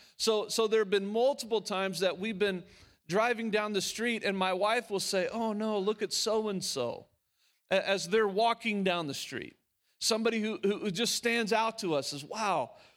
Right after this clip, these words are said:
they need some help. They need s-, they, they need God to step in. They need," you know what I'm talking about, right? Some-, sometimes if an ambulance drives by and you're like, "Oh no, I hope they're okay." Could, could you go past that?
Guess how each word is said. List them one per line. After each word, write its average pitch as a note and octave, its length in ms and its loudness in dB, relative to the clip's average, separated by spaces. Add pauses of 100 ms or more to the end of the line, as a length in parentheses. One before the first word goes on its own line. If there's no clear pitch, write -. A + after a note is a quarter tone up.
(340)
they A3 120 2
need B3 200 -2
some G#3+ 160 0
help. F#3 300 2
They G3 120 2
need A3+ 220 -2
s-, - 200 -8
they, G3+ 180 0
they A3+ 180 0
need G#3 240 -2
God F#3+ 300 2
to E3+ 60 -4
step - 380 -2
in. C3+ 180 -2
They G3 120 0
need," A3 320 -2 (120)
you C4+ 120 2
know D#4 100 2
what C#4 80 6
I'm G#3 120 0
talking F#3+ 340 2
about, D#3 240 -2
right? F#3 260 2 (220)
Some-, B3 260 -2
sometimes C4 600 0 (160)
if A#3 180 0
an A3+ 80 -2
ambulance A#3 600 0
drives F#3+ 360 2
by F#3 160 0
and F#3 80 0
you're F#3 100 -2
like, F3+ 220 0
"Oh G#3 260 -4
no, F#3+ 640 -4 (500)
I F#3+ 60 -4
hope G3 260 0
they're G3+ 180 2
okay." G3 360 0
Could, - 300 -4
could G#3+ 160 -2
you A3 60 -2
go C#4 180 4
past A#3+ 560 -4
that? C3+ 360 -2